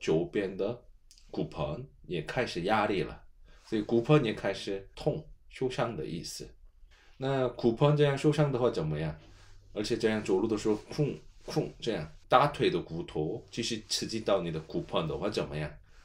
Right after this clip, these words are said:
本来是平衡是正常的，但它开始这样歪了。那这个骨盆歪了的话，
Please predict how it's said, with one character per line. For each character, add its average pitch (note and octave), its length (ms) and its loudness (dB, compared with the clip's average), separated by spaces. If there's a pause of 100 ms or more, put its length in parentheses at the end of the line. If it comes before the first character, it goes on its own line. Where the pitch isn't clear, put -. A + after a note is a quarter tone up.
(140)
本 G2 140 0
来 A#2 140 6
是 A#2 120 -4
平 A2+ 280 -4
衡 D#3 160 4
是 E2+ 140 -4
正 F2+ 180 -4
常 C#2 220 -10
的， C#2 160 -12
但 A#2+ 180 -4 (140)
它 A#2 140 -8
开 A#2 180 -2
始 B2+ 160 -8
这 C3 80 -6
样 D#3 220 -6 (100)
歪 B2+ 320 -2
了。 D#2 240 -6 (560)
那 A#2+ 220 2
这 C#3 120 2
个 C#3 80 4
骨 G2+ 200 0
盆 A#2+ 220 6
歪 C#3 180 6
了 G#2+ 100 4
的 F2 140 2
话， G2 280 -4